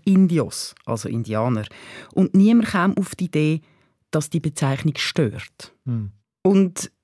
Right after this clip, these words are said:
Speaker 1: die Partnerin oder der Partner wird sogar liebevoll Negrita oder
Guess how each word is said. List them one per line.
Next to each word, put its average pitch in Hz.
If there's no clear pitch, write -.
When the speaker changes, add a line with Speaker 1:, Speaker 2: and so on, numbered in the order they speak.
Speaker 1:
die -
Partnerin 226
oder 135
der 143
Partner 151
wird 156
sogar 143
liebevoll 165
Negrita 151
oder 139